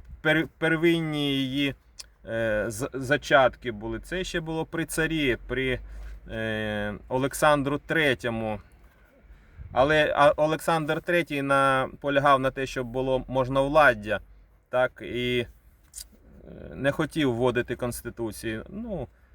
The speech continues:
бачите, суспільство вже йшло до того, що вимагало цього. І от, е, Микола Другий, син Олександра Третього, так, вже, е, постав перед питанням, е, тому що вже,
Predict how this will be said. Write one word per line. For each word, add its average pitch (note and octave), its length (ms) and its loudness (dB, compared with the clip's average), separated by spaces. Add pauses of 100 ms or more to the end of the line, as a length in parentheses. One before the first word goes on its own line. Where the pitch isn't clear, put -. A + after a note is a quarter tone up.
(140)
бачите, C3 480 2
суспільство C#3+ 680 -4
вже C3 180 -2
йшло C#3 280 -2
до A#2+ 140 -2
того, C#3 340 0
що B2 600 0
вимагало C3 640 4
цього. G#2 440 -6 (440)
І E3 120 -6
от, F#3+ 300 2 (440)
е, A#2 640 -2 (200)
Микола D#3 540 4
Другий, D3+ 600 2
син D3 420 -6 (220)
Олександра B2+ 640 0
Третього, A#2+ 600 0
так, C#3+ 300 -2
вже, C#3 320 -4 (600)
е, G#2+ 480 -8 (340)
постав C#3+ 440 4
перед C3+ 320 -2
питанням, C3 680 0
е, - 40 -12 (800)
тому C3 240 -4
що B2 200 -2
вже, B2 320 2